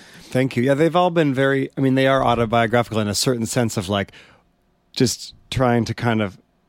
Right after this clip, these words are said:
yeah, they've all, each one has been a, a, another step in that way. And, and, and part of the reason I did not do folk songs on the most recent album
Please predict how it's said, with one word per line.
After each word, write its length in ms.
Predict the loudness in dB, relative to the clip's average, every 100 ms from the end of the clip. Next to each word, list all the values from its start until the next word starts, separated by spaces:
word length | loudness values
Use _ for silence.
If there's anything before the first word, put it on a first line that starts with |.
| 0
yeah, 180 | 0
they've 200 | 4 4 4
all, 140 | 2
each 220 | 2 4
one 160 | 2 2
has 140 | 2
been 340 | 0 2 2 0 -8 _ _ _ -2
a, 60 | -2 0
a, 120 | 0 2
another 360 | 4 4 2
step 340 | 0 0 0 -4 -20 _ -4
in 120 | 0
that 180 | 2 2
way. 200 | 2 2
And, 180 | 2 -2
and, 280 | 0 0 -2 -2
and 320 | -2 -2 -6 _ _ _
part 200 | -4 -4
of 60 | -2
the 80 | -2
reason 240 | -2 0
I 80 | -2
did 140 | 0
not 200 | -2 -2
do 200 | 0 -2
folk 260 | -2 -6 -4
songs 320 | -4 -4 -2
on 140 | -2
the 80 | -2
most 260 | -2 -2 -2
recent 280 | -4 -2 -4
album 340 | -4 -6 -10